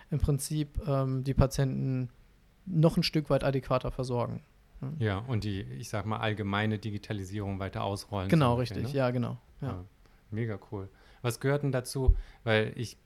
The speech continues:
Speaker 2: bin in dem Sektor ja auch quasi über die Versicherung mit involviert und Gesundheitsdaten, äh, und Datenschutz quasi ist eigentlich immer so, äh, im Prinzip Data Science dann im Hardcore-Modus,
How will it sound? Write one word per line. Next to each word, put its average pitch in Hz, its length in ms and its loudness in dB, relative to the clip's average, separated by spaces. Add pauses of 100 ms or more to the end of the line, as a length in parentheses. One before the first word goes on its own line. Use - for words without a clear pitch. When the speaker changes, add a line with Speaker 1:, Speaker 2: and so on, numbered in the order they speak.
(140)
Speaker 2:
bin 117 140 2
in 113 120 2
dem 110 140 -2
Sektor 110 320 -2
ja 101 160 0
auch 113 200 0
quasi 107 300 -4
über 101 140 -4
die 98 100 -6
Versicherung 110 560 -2
mit 104 140 -2
involviert 101 480 -2
und 113 140 -2
Gesundheitsdaten, 110 960 -2 (560)
äh, 104 120 2
und 107 280 -2
Datenschutz 107 600 0
quasi 104 400 -2
ist 110 200 -6
eigentlich 101 340 -2
immer 104 200 0
so, 101 300 -2 (540)
äh, 95 280 0 (800)
im 117 100 2
Prinzip 135 440 2
Data 131 320 4
Science 117 400 -2
dann 110 200 2
im 92 160 0
Hardcore-Modus, 123 1080 4